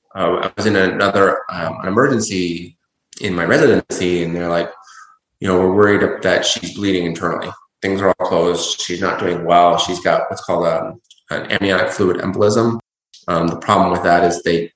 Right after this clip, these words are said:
tend to go into D I C or, you know, just bleed heavily. So they're like, "Is there blood in the abdomen? We can't tell 'cause she's bleeding from all her ports." And I was fortunate enough that I had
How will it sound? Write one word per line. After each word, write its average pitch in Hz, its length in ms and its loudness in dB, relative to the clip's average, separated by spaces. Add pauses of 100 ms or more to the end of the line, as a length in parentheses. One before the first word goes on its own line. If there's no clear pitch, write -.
tend 87 200 -2
to 87 60 -2
go 82 280 0
into 85 220 -4
D 87 220 2
I 85 80 4
C 87 560 -2
or, 85 440 0 (240)
you 90 140 -2
know, 82 60 0
just 87 280 -4
bleed 90 440 -4
heavily. 90 520 -4 (280)
So 92 720 2
they're 101 100 -2
like, 90 220 0 (880)
"Is 107 140 0
there 95 160 2
blood 95 200 2
in 90 60 2
the 87 140 0
abdomen? 85 500 -4
We 92 100 -12
can't 90 240 -2 (120)
tell - 420 -6 (140)
'cause 101 140 -6
she's 90 200 -8
bleeding 87 280 -2
from 92 140 -4
all 82 120 0
her - 160 -4
ports." - 340 -4 (460)
And 85 140 -2
I 82 380 -2 (180)
was 92 180 0
fortunate 101 480 4
enough 90 420 0
that 87 120 0
I 85 140 2
had 95 440 0